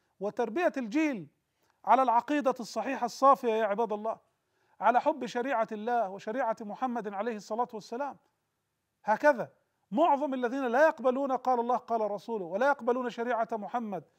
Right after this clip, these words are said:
عليه الصلاة والسلام، لو دققت النظر في أحوالهم يا عبد الله لرأيت معظم هؤلاء إما أنه تربى في محاضن غير إسلامية، أو إما أنه ضحك عليه وغر به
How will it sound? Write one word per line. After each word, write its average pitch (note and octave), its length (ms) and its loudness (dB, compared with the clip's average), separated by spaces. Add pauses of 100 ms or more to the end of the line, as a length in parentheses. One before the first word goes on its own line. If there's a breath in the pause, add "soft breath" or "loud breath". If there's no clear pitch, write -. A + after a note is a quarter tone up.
(260 soft breath)
عليه A#3+ 220 6
الصلاة A#3+ 320 0
والسلام، A3+ 480 -2 (300 soft breath)
لو A3+ 160 2
دققت C#4 400 4
النظر B3+ 380 4
في B3+ 180 -4
أحوالهم B3+ 360 2
يا A#3+ 60 0
عبد A3+ 220 0
الله A3+ 200 0
لرأيت A#3 600 -4
معظم B3 400 0
هؤلاء A3 520 -2 (240 soft breath)
إما C4+ 240 2
أنه B3 200 -2
تربى A3+ 360 0
في A3+ 120 -8
محاضن G#3 460 -2
غير G#3 240 -2
إسلامية، G3 540 -10 (1300)
أو A#3 160 4
إما C4+ 280 0
أنه B3 280 -2
ضحك B3+ 300 -6
عليه A#3 360 -4 (640)
وغر A#3+ 500 0
به G#3+ 360 -6